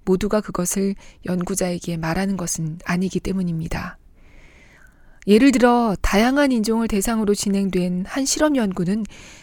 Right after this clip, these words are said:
미국 사회에서 약자인 흑인, 여성, 아시아인들이 차별을 경험했을 때 그 경험을 차별이라고 생각하지 않고 자신이 잘못했기 때문이라고 생각하는 경향이 있다고 말합니다.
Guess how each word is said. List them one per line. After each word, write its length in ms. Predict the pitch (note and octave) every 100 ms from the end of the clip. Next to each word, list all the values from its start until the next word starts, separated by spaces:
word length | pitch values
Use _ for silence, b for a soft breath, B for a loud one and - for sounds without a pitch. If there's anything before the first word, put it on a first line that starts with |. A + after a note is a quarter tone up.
| -
미국 260 | G#3+ C4 C4+
사회에서 840 | C#4+ B3+ A#3 G#3 F#3+ F3+ F#3 F#3 G3
약자인 600 | E3+ - B3 A3+ F#3+ G3+ b b b
흑인, 580 | - C#4 C4 C4+ D4 C#4+ B3+
여성, 480 | F#3+ F3+ G3+ E3+ F3+ - -
아시아인들이 800 | F3+ F#3+ A#3+ A3 F#3+ F#3 E3 E3 b b b -
차별을 380 | - D4 D4 C#4+
경험했을 560 | B3+ A#3 G#3+ F#3+ F#3
때 320 | - - F3+ F3+ B B -
그 160 | - G3
경험을 640 | G3+ F#3+ G3 F#3 F#3 F#3+ -
차별이라고 640 | - D4 D4 C#4 A#3+ A3+
생각하지 580 | C#4+ C4+ C4+ A#3+ - G3
않고 500 | E3+ F3 - A3 G#3+ B B B
자신이 500 | - F3+ - A3+ B3
잘못했기 640 | A#3+ - F3+ A#3 - - C4+
때문이라고 560 | C4+ B3+ A3+ F#3+ F3
생각하는 580 | F3 B3 B3 - G3+ G3
경향이 460 | - F3 F#3+ F#3 E3
있다고 400 | G#3 - F#3+ F3
말합니다. 680 | E3 F3 E3+ D#3+ - F#3+